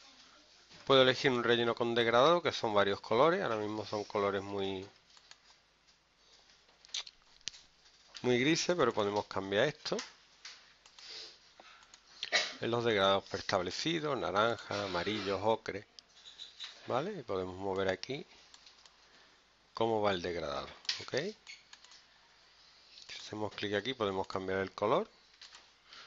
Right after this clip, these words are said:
inicial, no queda muy bonito, pero ya con imagen podemos poner una imagen, una textura, ¿vale? Un archivo que carguemos del disco duro. En relleno de trama tenemos varias tramas para elegir,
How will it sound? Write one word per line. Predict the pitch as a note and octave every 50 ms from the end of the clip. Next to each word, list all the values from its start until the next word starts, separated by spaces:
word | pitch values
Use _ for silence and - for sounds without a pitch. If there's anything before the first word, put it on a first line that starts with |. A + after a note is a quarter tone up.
| - - - _ _ _ _ -
inicial, | A2+ G#2+ G#2 G#2 - - - C3 C#3 E3 G#3 A#3+ - - - - - - - _ _ _ _ -
no | -
queda | - F2 F2 F2
muy | F2 F2 F2
bonito, | F2+ F#2+ A2 C3+ C#3+ C3+ C3+ B2+
pero | - B2 B2+ C#3 E3 G#3 - - - - - - - - - - - - - -
ya | A2 A2 A2+ G#2+
con | - A#2+ A2+
imagen | A2+ A#2 C3+ D3+ C3+ B2 A2 G#2
podemos | - - G#2 G2+ G#2 G#2+ -
poner | - G#2+ A2 A2+
una | G#2+ G#2
imagen, | G#2 G#2 A#2+ B2 A#2 A2+ G#2+
una | G#2 G2+ G2 G#2
textura, | - - - - - - C3+ D3 D3+ F#3 - - - - -
¿vale? | A2 A2 A#2+ C#3
Un | D3 A#2+ G#2
archivo | G2+ - - - - C3+ C#3+ C#3 C#3 E3+ - - - - - - - _ _ - - - - - - - - - - _ - - - - - -
que | - G#2+ G2
carguemos | G#2+ G#2 G#2 G#2 G#2 G#2+ G#2 G#2
del | G2+ G2+
disco | A#2 A#2+ - - - C#3
duro. | D3 E3 E3 E3 G3 A3+ A3 E3+
En | B2+ G#2+
relleno | G#2+ G2 G2 G2 G2+ G2+
de | G2 G2
trama | - A2 A2 A2+ B2 B2+
tenemos | - G#2 F#2 F#2 F2+ F2
varias | F2+ F#2 E2+ E2+ E2+ -
tramas | - - F2+ E2+ F2 E2+ -
para | - F2+ F2
elegir, | E2+ D#2 D#2 - - -